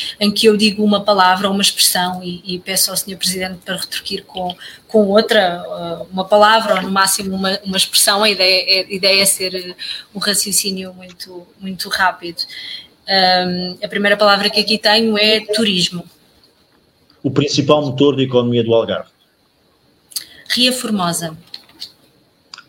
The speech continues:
Speaker 2: Um espaço fantástico onde Olhão se assume como a sua capital.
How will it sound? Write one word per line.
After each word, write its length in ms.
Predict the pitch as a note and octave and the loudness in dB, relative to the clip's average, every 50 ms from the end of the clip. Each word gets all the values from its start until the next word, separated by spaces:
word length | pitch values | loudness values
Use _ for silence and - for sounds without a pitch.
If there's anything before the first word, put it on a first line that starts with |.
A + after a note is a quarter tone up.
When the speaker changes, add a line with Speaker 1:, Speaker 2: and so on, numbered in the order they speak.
| _ _ _ _ _ _ _ _ _ _ _ | _ _ _ _ _ _ _ _ _ _ _
Speaker 2:
Um 200 | C3+ C3 C3 B2+ A2+ | -2 0 0 0 -2
espaço 480 | G2+ - - - D3+ D#3 C#3+ - - | -4 -2 2 2 2 2 2 -2 -2
fantástico 840 | - - D#3+ D3+ D3+ - - D3 C#3 - - - - A2+ - - - - - _ _ _ _ | 0 0 0 0 0 2 2 2 2 2 -2 -4 -6 -8 -8 -12 -20 -20 -20 _ _ _ _
onde 320 | A#2+ A#2+ B2+ B2+ B2 A#2 A#2+ B2 A#2 | -4 -2 -2 0 2 2 4 4 4
Olhão 360 | A2+ A2+ A#2 A#2 A2+ B2 B2+ A#2+ | 4 4 2 2 2 0 0 -2
se 140 | - - A#2+ | -2 -2 -2
assume 340 | A2+ - - C3 C3 B2+ | -2 0 2 2 2 2
como 180 | B2+ A#2+ A2+ A2 | 0 0 0 0
a 40 | G2+ | 0
sua 220 | G2+ A2 A2+ G#2+ | 0 2 0 2
capital. 520 | G#2 - F#2 - F#2 - F#2 E2 D2 - | 0 0 -4 -4 -4 -4 -4 -6 -6 -8